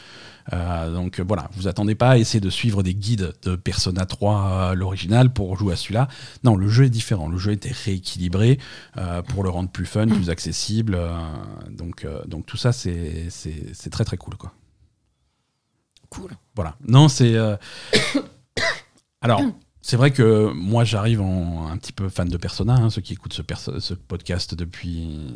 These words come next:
Speaker 2: Oui.
Speaker 1: de-, depuis longtemps le savent.
Speaker 2: <laughs>
Speaker 1: Euh, mais, euh,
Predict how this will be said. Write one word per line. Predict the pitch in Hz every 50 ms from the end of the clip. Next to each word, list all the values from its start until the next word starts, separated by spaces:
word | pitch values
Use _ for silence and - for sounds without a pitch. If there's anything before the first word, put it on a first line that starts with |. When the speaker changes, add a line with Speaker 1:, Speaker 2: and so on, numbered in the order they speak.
| - -
Speaker 2:
Oui. | 208 196 95 95
Speaker 1:
de-, | 101
depuis | 101 101 107 98 90 - -
longtemps | - 87 90 101 101 95
le | 90 90
savent. | - - 131 131 131 123 110 -
Speaker 2:
<laughs> | - - - - - - - - - -
Speaker 1:
Euh, | 95 92 90 90 90 90 90 87 87 87 85 82 78 80 82 80
mais, | 82 85 87 90 87 82 85 85
euh, | 85 85 82